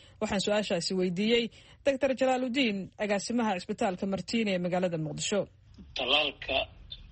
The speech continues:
Speaker 2: waxa ugu weyn oo loo isticmaalayo waa ka hortagga xanuunkan coronavirus. Ma jirto wax cilmiyeysan oo isku xiraya mashaakilka la xiriira xinjirowga ama waxyaabo kale oo uu keeni karo oo hadda dadku aad iskula dhex marayaan.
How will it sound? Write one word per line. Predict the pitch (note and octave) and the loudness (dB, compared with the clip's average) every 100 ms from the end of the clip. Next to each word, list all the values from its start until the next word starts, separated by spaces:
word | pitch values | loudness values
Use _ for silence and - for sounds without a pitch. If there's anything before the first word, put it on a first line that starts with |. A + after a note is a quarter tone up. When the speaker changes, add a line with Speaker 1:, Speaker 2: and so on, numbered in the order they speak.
| B2+ | -8
Speaker 2:
waxa | A#2 C3+ - | -2 0 0
ugu | - D3 | -2 0
weyn | E3 C3 | 0 0
oo | A#2+ | -2
loo | B2+ | -2
isticmaalayo | - - A#2+ A#2+ A#2 A#2 A2 | -2 -2 -2 0 -2 -2 -4
waa | G#2+ G#2 | -4 -4
ka | G#2+ | -4
hortagga | G2+ - - G#2+ | -2 -2 0 0
xanuunkan | - A2 A2+ A#2+ - | 0 -2 -4 -4 -4
coronavirus. | - G#2 G#2 - - - - - - - - | -6 -8 -6 0 0 2 0 0 -6 -20 -14
Ma | - D3 | -2 0
jirto | C3 - - | 2 0 0
wax | B2+ B2+ | 0 2
cilmiyeysan | A#2 A2+ A2+ A2 G#2 C3 B2 | 2 -2 -4 -4 -2 -4 -4
oo | A2 | -2
isku | - - - | 0 2 0
xiraya | - A#2 G#2+ G#2 | 0 -2 -4 0
mashaakilka | - A2 A2 - - G#2+ | 0 0 -2 -4 -4 -2
la | - | 0
xiriira | - - - | 0 -4 -4
xinjirowga | - F#2+ - A#2 A#2+ G#2 A2+ - - - | -2 -2 -2 0 0 -2 -8 -10 -14 0
ama | G2+ G2+ | 0 0
waxyaabo | G2 - F#2+ - - | -2 2 2 0 -2
kale | G#2 G#2 | 0 0
oo | - - - - - | 0 -2 -2 -4 -10
uu | - - | -16 -14
keeni | - A2+ G#2+ | -2 -2 -2
karo | - - - - - | -6 -10 -10 -16 -16
oo | - - | -8 -2
hadda | - - | -2 -2
dadku | - - | -6 -4
aad | - G2+ | -4 -2
iskula | - G2+ G2 | -4 -4 -2
dhex | - | -2
marayaan. | - - - - | -2 -4 -4 -4